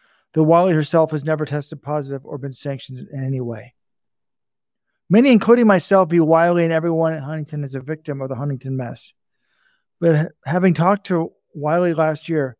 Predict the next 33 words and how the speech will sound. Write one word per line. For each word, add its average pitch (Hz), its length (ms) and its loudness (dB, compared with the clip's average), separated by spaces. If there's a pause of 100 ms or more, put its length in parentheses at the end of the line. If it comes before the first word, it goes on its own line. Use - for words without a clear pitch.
she - 240 -8
does 175 220 0
not 165 280 -2
view 143 140 -6
herself 135 380 -6
as 123 100 -10
a 123 60 -8
victim. 131 400 -10 (720)
Is 175 120 0
that 202 180 6
surprising? 202 720 0 (420)
I 151 140 -4
guess 151 320 -2
not. 139 400 -6 (640)
It 143 100 -14
can 160 100 -4
take 160 180 -2
time 170 320 0
to 160 80 -4
process 160 420 0
something 151 320 -4
like 127 200 -4
this. 120 360 -6 (880)
Remember, 185 320 6
Mary 190 240 6
Cain 180 300 0
was 160 100 -2
actively 165 500 -6
trying 160 320 -2
to 147 60 -2
get 147 180 -4
back 160 440 0 (400)
onto 139 560 -6